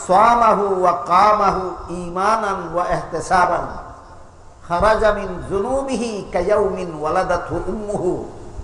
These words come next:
আও কামা ক্বালা আলাইহিস সালাতু ওয়াস সালাম। তো হলো, রসুল বলেন, "রমজান মাসের দিনের বেলায় রোজা রাখা আল্লাহ তোমার জন্য ফরজ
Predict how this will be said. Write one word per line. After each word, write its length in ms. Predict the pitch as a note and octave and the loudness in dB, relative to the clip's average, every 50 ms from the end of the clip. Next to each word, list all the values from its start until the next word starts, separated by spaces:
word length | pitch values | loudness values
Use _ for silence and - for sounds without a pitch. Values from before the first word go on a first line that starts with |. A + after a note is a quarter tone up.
| - - - | -10 -2 2
আও 240 | F3+ G3+ G#3+ F#3+ - - | 4 4 4 2 2 2
কামা 300 | F3+ F3+ E3 D#3+ D#3 D3+ D3 | 2 2 4 4 2 2 2
ক্বালা 320 | D#3 D#3 D#3+ D#3+ D#3 D3+ | 2 4 4 4 4 2
আলাইহিস 480 | D3+ - D3+ D#3+ D#3 C#3+ C#3+ D3 C#3+ - | 2 2 0 0 0 0 -2 -4 -6 -6
সালাতু 320 | - C#3+ C#3 C3+ - - | -4 -2 -2 -2 -4 -6
ওয়াস 160 | - A#2+ - - | -8 -8 -6 -6
সালাম। 340 | - - - - - - - - - - - - - - - - - - - - - - - - - - - - - - - - - - - C4+ C#4 C4+ C#4 C#4 | -6 -6 -6 -8 -8 -6 -6 -4 -4 -4 -6 -6 -8 -8 -6 -4 -2 -2 -2 -2 -4 -8 -10 -12 -14 -16 -16 -16 -16 -16 -16 -4 0 4 4 6 6 4 4 4
তো 60 | C#4 | 4
হলো, 280 | C4+ C#4+ C#4 C#4+ C#4 | 6 6 6 6 6
রসুল 220 | C4+ B3+ C4 D4 C#4+ | 6 4 4 2 4
বলেন, 380 | C4 C#4 C#4+ D4 C#4+ C4+ B3+ C4+ - - - - - - - - | 4 4 4 4 4 2 0 -4 -6 -8 -8 -8 -8 -8 -4 2
"রমজান 460 | - A3+ C4 C4+ C4+ C4+ B3+ C4 B3+ | 4 4 4 4 4 2 2 2 4
মাসের 500 | A#3+ A#3 A#3 A3 - C4 C4+ B3+ A#3 G#3+ | 4 2 2 4 6 6 6 6 4 0
দিনের 320 | A3+ C#4+ C#4 C#4 C4+ C4 B3 | -2 0 2 2 2 4 4
বেলায় 340 | B3 B3+ A#3+ A#3 A3 G#3+ G3+ | 4 4 6 6 6 6 4
রোজা 320 | G3 B3 C4 B3 B3+ B3 | 2 0 2 4 4 6
রাখা 360 | A3+ G#3+ G3 - - B3 B3 | 6 4 4 4 4 4 4
আল্লাহ 320 | B3 A3 A3 G#3+ A3 A#3 - - - | 4 4 4 4 4 4 4 4 2
তোমার 340 | A3+ G#3 A3 A#3 - F#3+ | 0 2 4 2 2 4
জন্য 280 | F#3+ A#3 A#3+ G#3+ G#3 G3 | 2 2 2 2 0 -2
ফরজ 300 | - - F3 F3+ G#3+ A#3 | -2 0 2 2 2 2